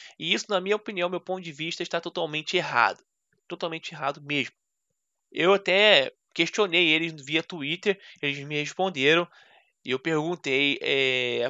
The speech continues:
por que essa diferença? Mais uma vez, né? Por que essa diferença? Aí, novamente, eles alegaram que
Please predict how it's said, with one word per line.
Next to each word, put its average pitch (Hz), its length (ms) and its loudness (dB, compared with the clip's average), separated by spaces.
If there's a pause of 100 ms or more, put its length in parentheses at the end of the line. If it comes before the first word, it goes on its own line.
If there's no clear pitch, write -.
por 226 220 -4
que 202 180 -2
essa 214 160 -2
diferença? 170 460 -2
Mais 240 240 2
uma 320 120 0
vez, 151 200 0
né? 123 80 -2
Por 208 260 -4
que 185 160 2
essa 196 240 4
diferença? 165 580 0
Aí, 135 80 2
novamente, 208 600 2
eles 170 100 -2
alegaram 165 720 6
que 143 380 -10